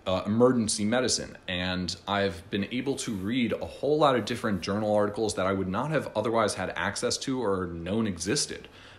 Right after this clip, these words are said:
and that's all because I'm on social media.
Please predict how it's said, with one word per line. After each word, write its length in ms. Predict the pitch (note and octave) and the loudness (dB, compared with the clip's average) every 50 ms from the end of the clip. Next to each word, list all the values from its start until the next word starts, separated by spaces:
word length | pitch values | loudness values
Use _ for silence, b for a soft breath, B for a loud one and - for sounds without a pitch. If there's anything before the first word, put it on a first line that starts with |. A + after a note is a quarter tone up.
| B B - | B B -6
and 200 | F#2+ F#2 F#2 F#2+ | -4 -2 0 0
that's 160 | G#2+ A2 - - | 0 -2 -2 -2
all 200 | G2 F#2+ G#2 G#2 | 2 2 2 2
because 480 | - G2 - - - B2+ C#3 A2+ F#2+ | 2 -4 -6 0 4 4 4 6 4
I'm 160 | G2 G2 F#2+ - | 2 -2 -2 -4
on 260 | - E2 E2 E2 E2+ | -4 -6 -6 -4 -4
social 300 | - - D2+ - - F2+ | -4 -6 -6 -8 -6 -6
media. 340 | A2+ A#2+ G#2 - - - | -4 -4 -4 -6 -8 -12